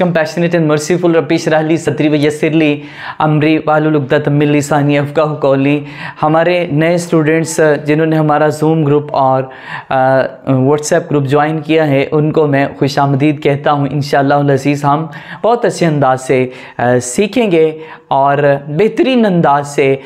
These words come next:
हमारी English learning में इजाफा होगा। Uh, without, uh,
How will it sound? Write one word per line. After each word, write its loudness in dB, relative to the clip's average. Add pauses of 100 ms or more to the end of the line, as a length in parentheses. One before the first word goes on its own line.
(160)
हमारी 2 (100)
English 0
learning 0
में -2
इजाफा 0
होगा। 0 (320)
Uh, 2 (160)
without, 0
uh, 4